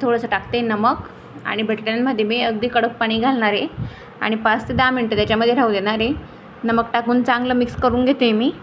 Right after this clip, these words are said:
कारण की आपण गरम पाणी घालू तर त्यां-, वरून थोडंसं खारटपणा हा यायला पाहिजे त्यांच्यामध्ये. हे बघा, मिक्स करून झालेलं आहे मस्त. आता मी अगदी उकळतं पाणी त्याच्यामध्ये टाकते गरम पाण्यामध्ये. जर यांना जर, अ,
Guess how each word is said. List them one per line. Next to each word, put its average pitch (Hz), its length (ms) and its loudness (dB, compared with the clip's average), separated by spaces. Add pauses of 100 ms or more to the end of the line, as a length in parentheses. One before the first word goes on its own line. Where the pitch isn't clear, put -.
(460)
कारण 220 260 2
की 233 320 2
आपण 220 280 0
गरम 226 240 2
पाणी 226 200 2
घालू 247 280 4
तर 226 120 0
त्यां-, 226 240 0 (260)
वरून 240 340 2
थोडंसं 254 360 2
खारटपणा 220 460 -2
हा 233 160 0
यायला 190 300 0
पाहिजे 208 420 0 (160)
त्यांच्यामध्ये. 214 720 -2 (720)
हे 220 80 -2
बघा, 214 220 0
मिक्स 214 280 0
करून 220 240 0
झालेलं 214 320 4
आहे 226 100 2
मस्त. 220 300 -2 (760)
आता 196 220 -4
मी 220 140 0
अगदी 220 400 -2
उकळतं 220 420 0
पाणी 220 240 -2
त्याच्यामध्ये 226 340 0
टाकते 226 500 -2 (640)
गरम 214 220 2
पाण्यामध्ये. 220 480 0
जर 214 140 0
यांना 214 500 0
जर, 202 200 -2 (540)
अ, 190 240 -4